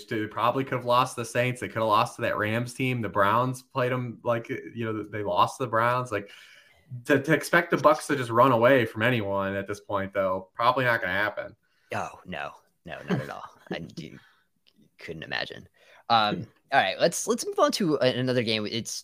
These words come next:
Speaker 2: two teams on the outside looking in, but, but fairly big shifts in, in playoff odds,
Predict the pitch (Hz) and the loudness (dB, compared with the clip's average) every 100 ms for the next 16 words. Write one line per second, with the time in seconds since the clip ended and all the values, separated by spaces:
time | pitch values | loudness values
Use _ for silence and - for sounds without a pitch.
0 | 120 - 180 240 240 160 - 135 117 107 | -12 -6 -4 -4 -4 -6 -4 -2 -2 -4
1 | 92 - - _ 110 107 104 107 107 113 | -6 -6 -8 _ -4 -2 -2 0 0 0
2 | 104 98 98 80 82 82 95 87 - 107 | 0 -2 -4 -4 -4 -2 -2 -2 -4 -8
3 | - - 180 185 123 101 113 107 101 - | -6 2 4 4 0 -2 0 0 -2 -8
4 | _ _ _ _ - - 117 98 - - | _ _ _ _ -4 0 0 0 -2 -2
5 | 98 90 87 - 92 95 82 80 85 80 | -2 -2 -4 -8 -6 -4 -4 -4 -4 -2
6 | 78 - - | -4 -8 -16